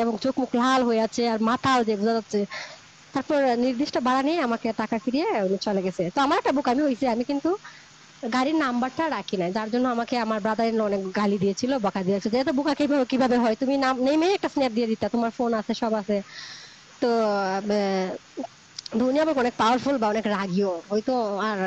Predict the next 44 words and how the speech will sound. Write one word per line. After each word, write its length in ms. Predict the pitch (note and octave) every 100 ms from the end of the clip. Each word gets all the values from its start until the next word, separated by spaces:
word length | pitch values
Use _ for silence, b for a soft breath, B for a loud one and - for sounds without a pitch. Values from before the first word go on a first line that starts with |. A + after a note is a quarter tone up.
| E3+
অনেক 200 | A3 C4
হাঙ্গামা 340 | C#4+ C#4+ D4 B3
করতো 240 | E3+ -
পরে, 240 | - D3 D#3+
ওই 120 | F#3+
কি 120 | G3+ A#3
ওটাকে 300 | A#3 C4 C#4+
খুঁজেই 320 | B3+ A#3 D#4+
বের 140 | E4
করতো। 300 | E4+ D#4 D4 D#4
আর 180 | B3+ G#3 F#3+ E3+ E3
বলে, 240 | G3+ B3 B3+ B3+
ও 100 | B3+
তারপর 220 | C4+ C4+
আমি 100 | C#4
বলছি, 160 | C4+ B3+
"না, 100 | A#3
এতে 160 | A3
আমারও 280 | A3+ A3+ A3+
অনেক 180 | G#3+ G3+
কিছু 180 | - G3+
হয়তো, 180 | G3+ G3+
আমার 160 | G3+
নাম 120 | G#3 G3+
জড়িয়ে 260 | G3+ F#3+
যাবে, 200 | F#3+ F#3 F#3+
আমাদের 300 | G3 G3 F#3 B B B B
ফ্যামিলি 340 | - B3 A3 G#3+
একটা 180 | G#3 G#3
ইজ্জত 240 | F#3+ G3+
আছে," 180 | G#3+ G3+
এই 120 | G3
সে। 140 | - F#3
আমিও 220 | G3 D4
সেখান 240 | - E4 B3+
থেকে 160 | A#3+
সেটা 160 | A3+ A3+
বাজে, 160 | G#3+ G#3+
আমি 100 | G#3
বলছি, 180 | A3 -
"তুলে 200 | B3 B3
নেয়, 140 | A#3
অসুবিধা 340 | G3 A3 G#3 G3
নেই।" 160 | F#3